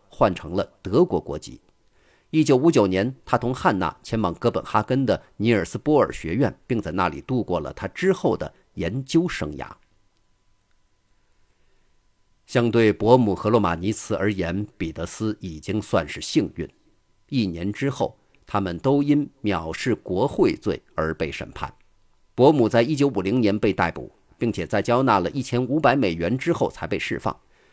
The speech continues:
但普林斯顿暂停了他的教学工作，并不准他进入校园。六个月后，普林斯顿不再与他续约。洛马尼茨在接受托马斯委员会的质询后便失业了。到最后，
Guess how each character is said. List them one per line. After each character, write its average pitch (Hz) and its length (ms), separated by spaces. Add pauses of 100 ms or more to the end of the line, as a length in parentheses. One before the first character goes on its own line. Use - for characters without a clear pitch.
(140)
但 104 260
普 107 120
林 110 160
斯 131 120
顿 151 280
暂 113 240
停 104 200
了 107 80
他 104 200
的 95 100
教 87 220
学 95 180
工 175 240
作， - 300
并 87 240
不 156 200
准 - 280
他 92 180
进 87 240
入 67 100
校 69 240
园。 76 220 (720)
六 131 180
个 90 140
月 90 120
后， 78 300 (220)
普 - 80
林 101 120
斯 - 120
顿 98 200
不 107 140
再 107 160
与 71 140
他 - 180
续 92 200
约。 92 220 (760)
洛 226 100
马 143 160
尼 123 160
茨 147 220
在 135 100
接 135 160
受 123 240
托 165 140
马 110 120
斯 151 180
委 107 120
员 87 160
会 127 220
的 98 100
质 139 200
询 85 260
后 - 340
便 95 160
失 - 260
业 151 180
了。 55 180 (760)
到 78 140
最 87 120
后， 78 280